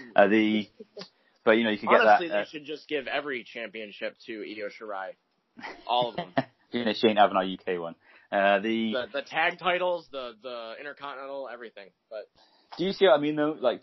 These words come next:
Speaker 2: Toni
Speaker 1: Yeah,
Speaker 2: Storm,
Speaker 1: I
Speaker 2: they need her on
Speaker 1: completely do.
Speaker 2: N X T. They need her on N X T now. And so I, th-, I think her time is done in, is coming up in N X T U K. The
Speaker 1: I think you're right. I think you're,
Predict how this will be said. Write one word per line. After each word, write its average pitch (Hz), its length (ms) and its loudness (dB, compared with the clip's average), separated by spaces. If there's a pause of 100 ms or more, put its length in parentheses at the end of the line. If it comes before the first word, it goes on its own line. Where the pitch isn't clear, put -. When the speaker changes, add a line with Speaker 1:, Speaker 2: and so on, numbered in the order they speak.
Speaker 2:
Toni 131 220 2
Speaker 1:
Yeah, 117 120 4
Speaker 2:
Storm, 98 300 2
Speaker 1:
I 143 160 -6
Speaker 2:
they 123 160 8
need 131 280 6
her 120 80 6
on 110 100 2
Speaker 1:
completely 110 80 2
do. 104 60 0
Speaker 2:
N 98 40 -2
X - 160 -14
T. 90 260 -4 (140)
They 110 120 0
need 117 160 0
her 110 60 2
on 104 60 0
N 101 120 -2
X 101 160 -12
T 110 120 -2
now. 85 200 -6 (100)
And 104 160 -10
so 107 100 6
I, 101 60 8
th-, 101 160 0
I 107 80 6
think 123 200 -6
her 101 100 -2
time 98 260 -2
is 90 80 -12
done 98 220 -4
in, 85 260 -20
is 87 180 -16
coming 92 180 -6
up 95 120 -8
in 87 60 -4
N 85 100 -10
X 87 160 -20
T 95 60 -10
U 87 160 -8
K. 98 180 -2 (360)
The 101 200 4
Speaker 1:
I 98 160 2
think 214 140 -4
you're 165 120 -6
right. 135 280 -6 (100)
I 127 80 -8 (100)
think 156 220 -10
you're, 147 320 -4